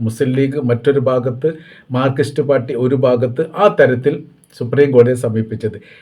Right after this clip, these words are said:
ഗവൺമെന്റ്, സംസ്ഥാന ഗവൺമെന്റ് തലത്തിലും, ആ, ഈ സുപ്രീം കോടതിക്ക് ഈ കാര്യത്തിൽ നീട്ടിവെക്കലുമായിട്ട് ബന്ധപ്പെട്ട ഹർജി നൽകിയ, നൽകിയിരിക്കുന്ന വിവരവും പുറത്തു വന്നു. അപ്പോൾ സർക്കാർ ഈ, ഈ വിഷയമായിട്ട് ബന്ധപ്പെട്ട് പറഞ്ഞിരിക്കുന്നത് ഒന്നര ലക്ഷത്തോളം ഉദ്യോഗസ്ഥർ ഇതിനായിട്ട് നിയമിക്കപ്പെടുമ്പോൾ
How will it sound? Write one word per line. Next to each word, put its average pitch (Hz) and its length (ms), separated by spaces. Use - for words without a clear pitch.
ഗവൺമെന്റ്, 170 520
സംസ്ഥാന 208 460
ഗവൺമെന്റ് 185 640
തലത്തിലും, 160 480
ആ, 131 220
ഈ 131 200
സുപ്രീം 160 440
കോടതിക്ക് 143 480
ഈ 170 380
കാര്യത്തിൽ 143 440
നീട്ടിവെക്കലുമായിട്ട് 147 880
ബന്ധപ്പെട്ട 127 460
ഹർജി 139 400
നൽകിയ, 131 420
നൽകിയിരിക്കുന്ന 127 680
വിവരവും 120 420
പുറത്തു 147 260
വന്നു. 92 240
അപ്പോൾ 165 120
സർക്കാർ 185 440
ഈ, 190 340
ഈ - 20
വിഷയമായിട്ട് 165 540
ബന്ധപ്പെട്ട് 143 480
പറഞ്ഞിരിക്കുന്നത് 131 600
ഒന്നര 131 200
ലക്ഷത്തോളം 147 640
ഉദ്യോഗസ്ഥർ 123 580
ഇതിനായിട്ട് 127 560
നിയമിക്കപ്പെടുമ്പോൾ 120 800